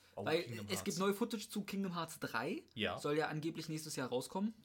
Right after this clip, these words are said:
Speaker 1: <laughs>
Speaker 2: Ach, da übrigens
Speaker 1: Es
Speaker 2: hast
Speaker 1: tut
Speaker 2: du
Speaker 1: mir leid,
Speaker 2: ge-
Speaker 1: dass ich lachen musste, aber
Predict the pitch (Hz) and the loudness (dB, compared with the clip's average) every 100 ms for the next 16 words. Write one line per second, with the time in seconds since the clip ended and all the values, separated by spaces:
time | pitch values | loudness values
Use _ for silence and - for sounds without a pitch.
0 | _ - - - - - - - - - | _ -20 -8 -8 -8 -18 -20 -20 -20 0
1 | - - 202 214 190 196 202 202 160 156 | 0 6 6 6 2 2 4 4 8 8
2 | 160 151 135 160 160 147 139 139 127 123 | 10 6 6 6 6 4 2 4 2 2
3 | 127 | 0